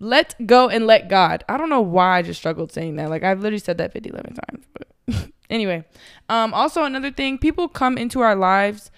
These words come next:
in seasons. They come in our lives to teach us things, and vice versa. We go in people's lives to teach them things, whether we know it or not. So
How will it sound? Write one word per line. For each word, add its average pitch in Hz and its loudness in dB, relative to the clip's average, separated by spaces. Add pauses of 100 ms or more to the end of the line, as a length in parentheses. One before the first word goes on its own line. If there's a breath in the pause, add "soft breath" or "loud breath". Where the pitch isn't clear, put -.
(400 soft breath)
in 226 -2
seasons. 202 0
They 220 0
come 247 0
in 240 0
our 220 4
lives 196 4
to 208 -4
teach 220 -2
us 208 0
things, 175 -2
and 202 0
vice 202 4
versa. 196 -2
We 190 -2
go 190 -2
in 185 -6
people's 190 -8
lives 170 -4
to - -20
teach 185 -10
them 170 -2
things, 170 -10
whether 180 2
we 196 -2
know 180 4
it 170 6
or 170 -2
not. 170 0 (640 soft breath)
So 185 4